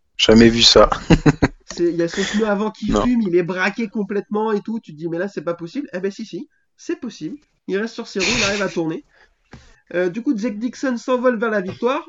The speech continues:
Speaker 2: mais il s'envole vers le bac à gravier surtout. Il tombe à cinq tours de l'arrivée, euh, dans le raccor-, au raccordement. Et Sam Lowe va finir par aller, euh, gagner. Euh, petite bagarre sympa à la fin entre Garner et Bezzecchi. Garner va doubler Bezzecchi pour la deuxième place dans, au raccordement.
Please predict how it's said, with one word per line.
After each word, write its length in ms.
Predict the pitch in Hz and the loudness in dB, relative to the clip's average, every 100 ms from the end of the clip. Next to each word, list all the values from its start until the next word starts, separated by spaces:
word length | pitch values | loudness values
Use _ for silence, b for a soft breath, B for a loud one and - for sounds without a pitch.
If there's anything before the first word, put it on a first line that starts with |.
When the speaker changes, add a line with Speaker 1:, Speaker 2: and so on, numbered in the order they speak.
| 190 | -4
Speaker 2:
mais 280 | 180 190 | 0 2
il 60 | 202 | 0
s'envole 560 | 196 214 208 220 190 175 | -4 -4 -2 0 0 0
vers 140 | 196 | -2
le 40 | |
bac 180 | 214 254 | -4 -4
à 60 | 240 | -4
gravier 280 | 202 185 233 | -2 -4 -4
surtout. 400 | 240 208 240 285 | -8 -10 -8 -8
Il 120 | - 190 | -8 -8
tombe 200 | 240 254 | -4 0
à 40 | |
cinq 140 | 381 554 539 | 2 2 -2
tours 140 | 262 | -2
de 40 | 233 | -2
l'arrivée, 460 | 226 226 226 240 - | -2 -4 -6 -6 -6
euh, 280 | 160 160 165 | -6 -4 -2
dans 160 | 165 226 | -2 -2
le 40 | |
raccor-, 320 | 220 214 208 - | -2 -4 -6 -4
au 80 | 220 | -6
raccordement. 580 | 220 208 185 180 208 - B B B B B _ | -4 -4 -4 -4 -6 -10 B B B B B _
Et 100 | 190 | -2
Sam 260 | 196 233 226 | -2 0 -2
Lowe 100 | 240 | -2
va 160 | 196 202 | -4 -6
finir 280 | 208 202 | -6 -8
par 160 | 208 165 | -6 -4
aller, 220 | 170 170 | 0 0
euh, 220 | 160 139 | 0 -4
gagner. 460 | 151 196 196 208 285 _ _ _ _ - | -4 -4 -2 -4 -8 _ _ _ _ -10
Euh, 220 | 143 151 156 | -4 -2 -2
petite 260 | - 240 | -6 -6
bagarre 340 | 196 226 226 202 | -2 -2 -2 -4
sympa 340 | 202 190 214 | -6 -2 -2
à 80 | 214 | -2
la 120 | 190 | -2
fin 140 | 190 | -4
entre 300 | 208 202 180 | -6 -4 -6
Garner 360 | 160 180 196 202 185 | -4 -2 -2 -4 -2
et 40 | |
Bezzecchi. 480 | 175 170 180 180 196 | 0 0 -2 -8 -8
Garner 300 | 175 156 180 | -6 -4 -6
va 320 | 165 135 127 131 | -6 -6 -8 -12
doubler 280 | 147 147 | -8 -6
Bezzecchi 380 | 165 151 147 147 | -4 -4 -8 -12
pour 140 | - 147 | -10 -10
la 80 | |
deuxième 280 | 139 147 151 | -8 -8 -8
place 240 | 151 151 143 | -8 -10 -10
dans, 320 | 139 135 131 | -12 -12 -12
au 100 | 160 | -12
raccordement. 640 | 139 139 151 147 151 185 | -10 -10 -8 -8 -8 -10